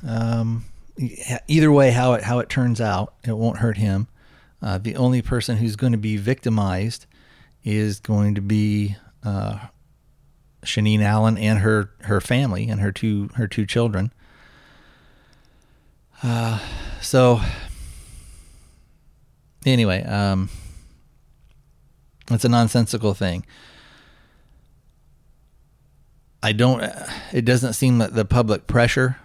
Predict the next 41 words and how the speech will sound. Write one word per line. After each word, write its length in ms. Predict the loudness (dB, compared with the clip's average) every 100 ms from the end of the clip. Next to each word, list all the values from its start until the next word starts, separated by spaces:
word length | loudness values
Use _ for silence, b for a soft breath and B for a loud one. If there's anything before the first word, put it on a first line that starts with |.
| B _
of 160 | -2 0
this 340 | 2 0 -2 -8 -2
i-, 40 |
is, 800 | -2 0 2 2 2 -2 -8 -12 -16 -6
uh, 460 | -2 0 0 0 -2 -4
i-, 40 |
is 340 | -4 -2 -2
affecting 460 | 0 2 2 2 4
them. 180 | 4 2 -4 B B B
I 100 | -2
think 260 | 0 0
maybe 340 | 2 2 2 0
if 120 | 0
the 120 | 0
riots 500 | 2 4 4 2 2
weren't 280 | 2 2 2
going 320 | 4 6 6
on 420 | 4 2 2 0 -4 _ -6
down 420 | 0 4 4 4
in, 640 | 0 0 4 4 4 0 -2
uh, 240 | -2 -2
Ferguson, 500 | 0 0 0 0 2
this 180 | 0 0
may 140 | -2
be 140 | -2 -2
getting 280 | 0 2
more 200 | 4 2
play, 380 | 2 0 2 2
but, 300 | 2 0 0
you 100 | 0
know, 220 | 0 -2 -4 b b b b b b _
uh, 140 | -6 -2
the 120 | 0
riots 440 | 2 2 2 0
are 60 | -2
gonna 220 | 2 2
be 160 | 2 2
more 220 | 2 2
play 300 | 0 0 0
than 180 | -2 -4
some, 400 | 0 0 0